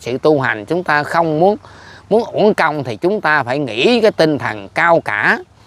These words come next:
Đức Thầy dạy: "Ráng tu đắc đạo, cứu cửu quyền, thoát chốn mê độ, đến cảnh tiên ngõ, đáp ơn dài công sáng tạo cho ta hình dốc học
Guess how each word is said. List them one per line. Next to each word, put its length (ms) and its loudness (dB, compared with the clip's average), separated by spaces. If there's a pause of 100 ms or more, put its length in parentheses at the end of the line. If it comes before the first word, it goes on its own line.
(260)
Đức 160 0
Thầy 240 -2
dạy: 240 2
"Ráng 200 0
tu 140 2
đắc 160 0
đạo, 180 0
cứu 200 2
cửu 140 2
quyền, 280 2
thoát 240 -2
chốn 180 4
mê 140 4
độ, 200 -2
đến 200 -2
cảnh 220 -4
tiên 260 0
ngõ, 200 -2
đáp 200 2
ơn 260 2
dài 180 -2
công 220 -2
sáng 240 -2
tạo 200 -2
cho 160 0
ta 160 0
hình 180 -2
dốc 200 0
học 160 -8